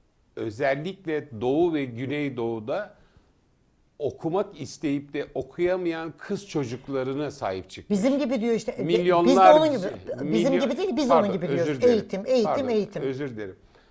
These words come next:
Speaker 1: Milyonlarca kız
Speaker 2: Hı.
Speaker 1: çocuğunu kapı, ka-, e, okuma
Speaker 2: Hı.
Speaker 1: kapısı açmış. Mesela bugün, e, ben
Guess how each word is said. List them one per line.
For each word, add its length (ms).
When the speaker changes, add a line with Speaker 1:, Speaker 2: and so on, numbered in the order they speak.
Speaker 1:
Milyonlarca 920
kız 260
Speaker 2:
Hı. 40
Speaker 1:
çocuğunu 680
kapı, 320
ka-, 180
e, 40
okuma 440
Speaker 2:
Hı. 40
Speaker 1:
kapısı 400
açmış. 440
Mesela 640
bugün, 540
e, 300
ben 220